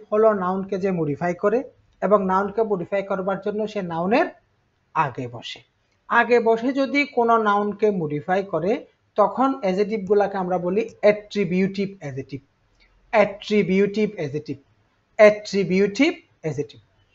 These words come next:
আবার কিছু কিছু শব্দ দেখবেন, কিছু অ্যাডজেক্টিভ দেখবেন, যারা নাউনের আগে না বসে নাউনের পরে গিয়ে নাউনকে মডিফাই করে, তখন তাদেরকে আমরা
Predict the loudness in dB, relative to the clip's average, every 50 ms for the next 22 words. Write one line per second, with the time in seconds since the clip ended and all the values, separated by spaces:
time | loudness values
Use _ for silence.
0 | _ _ -20 -20 _ -20 _ -2 0 4 6 6 6 6 4 2 -2 -6 -14 _
1 | _ _ _ _ _ _ _ _ _ _ _ _ _ -10 -10 -6 -6 -6 -6 -4
2 | -6 -4 -2 -2 -2 -2 -2 0 0 0 0 0 -2 -2 0 0 0 -2 -6 -8
3 | -8 -8 0 4 4 4 4 2 -4 -8 _ -6 -6 -4 -2 2 2 2 2 2
4 | -2 -4 -2 -2 -4 -4 -4 -6 -6 -6 -6 -6 0 0 2 2 0 -4 -10 _
5 | _ -4 0 0 4 4 4 4 4 2 0 0 0 0 0 0 0 0 -2 -2
6 | 0 0 0 2 0 -2 -2 -2 -4 -6 -8 -8 -8 -10 -12 -12 -4 -2 -2 -2
7 | -2 -4 -12 _ _ _ _ _ _ _ -2 0 4 4 6 6 6 4 2 -2
8 | -2 _ 4 6 6 6 6 4 2 0 4 8 8 8 8 8 4 2 2 0
9 | 0 -4 -6 -6 -8 -8 -8 -10 -14 -14 -16 -16 -16 -14 -14 -14 -14 -16 -20 _
10 | _ _ _ _ _ _ _ -2 2 2 0 0 0 -2 0 0 -2 -2 -2 -4
11 | -4 -2 -2 -4 -4